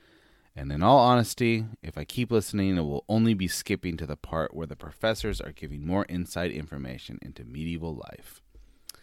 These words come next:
So that was from, uh, Hai, and, uh, I think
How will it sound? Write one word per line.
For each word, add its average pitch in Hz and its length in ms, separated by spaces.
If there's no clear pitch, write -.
So 113 160
that 135 220
was 175 140
from, 156 420
uh, 123 160
Hai, 381 1040
and, 107 460
uh, 92 440
I 226 520
think 214 500